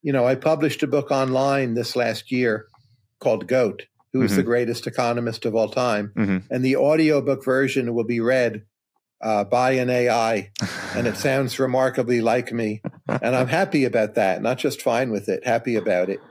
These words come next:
Speaker 1: The other stuff, I'm not sure.
Speaker 2: Yeah. Why are you happy about it?
Speaker 1: Reading your entire book out loud is an, a very costly and taxing exercise.
Speaker 2: <laughs>
Speaker 1: And this means I don't have to do it.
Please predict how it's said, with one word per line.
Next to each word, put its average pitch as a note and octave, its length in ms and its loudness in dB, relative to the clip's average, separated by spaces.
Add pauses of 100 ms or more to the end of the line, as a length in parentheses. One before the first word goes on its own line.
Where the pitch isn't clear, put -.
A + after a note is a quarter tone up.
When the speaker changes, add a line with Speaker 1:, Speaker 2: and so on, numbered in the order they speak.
(440)
Speaker 1:
The B2+ 140 2
other D3 240 2
stuff, C#3+ 420 0
I'm B2+ 180 -2
not B2+ 200 -2
sure. A#2 400 0 (120)
Speaker 2:
Yeah. F2 260 0 (360)
Why A#2 220 4
are C3 40 4
you B2+ 120 4
happy G#2 280 0
about F2+ 260 2
it? - 100 -4 (1900)
Speaker 1:
Reading D3+ 400 2
your C#3+ 220 4
entire C#3 400 2
book C3+ 240 0
out A#2 180 2
loud A#2+ 540 2
is C3 180 -8
an, B2 260 -4 (120)
a A#2+ 80 -6
very C3 240 2
costly B2 560 0
and A#2 100 -4
taxing A#2 500 0
exercise. G2+ 760 -2 (180)
Speaker 2:
<laughs> C#3+ 140 -2 (200)
Speaker 1:
And A2+ 120 -2
this B2 220 -4
means C3 240 -2
I A#2+ 100 2
don't A#2+ 260 0
have B2 200 -2
to C3+ 80 -8
do A2+ 220 0
it. A2+ 140 0